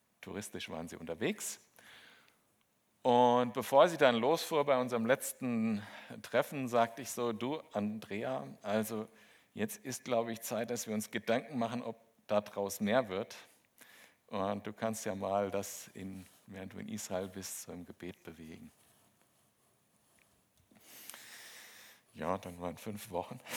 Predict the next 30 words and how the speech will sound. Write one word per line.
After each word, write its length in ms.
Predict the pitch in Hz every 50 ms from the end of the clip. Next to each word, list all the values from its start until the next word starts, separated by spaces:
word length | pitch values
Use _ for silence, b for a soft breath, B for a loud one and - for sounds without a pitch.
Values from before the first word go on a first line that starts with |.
| - - -
<laughs> 320 | - - - - - -
Ihr 80 | - 113
könnt 220 | - 104 101 104
euch 100 | 104 92
vorstellen, 480 | - - 87 98 98 - - 98 98 92
wie 80 | 90 -
die 220 | - 107 110 -
aussahen. 320 | 113 113 113 - 123 117 -
Ich 140 | 120 101 98
war 100 | 104 110
mir 120 | 110 95
selber 360 | 87 - 104 110 127 127 101
nicht 180 | 95 90 - -
ganz 220 | - 87 82 -
sicher, 260 | - 80 - - 82 85
ehrlich 280 | 87 90 87 85 - -
gesagt. 500 | - 87 82 85 82 85 98 104 - -
Ich 120 | - -
war 200 | 95 90 90 - B B B B B B B B B B
eigentlich 340 | - 90 98 110 120 - -
total 420 | - 92 - - - 87 98 104
unsicher. 500 | - - 104 123 117 101 85 82 80 80
Ich 80 | 82 80
war 160 | 85 87 82
wirklich 260 | 92 98 - 101 -
total 440 | - - - - - 95 90 95 95
hin 160 | 92 92 92
und 120 | 90 85 82
her 160 | 85 85 87
gerissen. 400 | 85 - 82 - - - - -